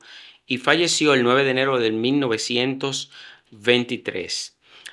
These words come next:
Emiliano Tejera es un eminente, eh, escritor e intelectual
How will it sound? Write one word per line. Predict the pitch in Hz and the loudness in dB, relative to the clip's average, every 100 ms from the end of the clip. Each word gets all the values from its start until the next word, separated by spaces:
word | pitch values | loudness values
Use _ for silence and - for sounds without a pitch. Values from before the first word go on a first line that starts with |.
| _ | _
Emiliano | - 123 120 123 139 139 | -6 -2 2 4 2 2
Tejera | 135 156 175 131 127 - | 0 0 2 4 2 0
es | - 123 120 - | -4 -2 -2 -2
un | 131 131 127 123 127 | -2 0 0 -2 -4
eminente, | 131 123 120 127 147 160 160 160 147 135 120 - _ _ _ _ - | -4 -2 0 2 4 4 2 2 4 4 2 -6 _ _ _ _ -8
eh, | 123 120 113 110 - | -4 -2 0 -2 -4
escritor | - 131 - 127 123 - 147 143 127 123 | -2 -2 -2 -6 -4 0 4 4 4 -2
e | - 120 117 | -4 -2 -2
intelectual | 120 113 131 131 147 147 135 123 120 | -2 0 0 0 0 4 6 4 -2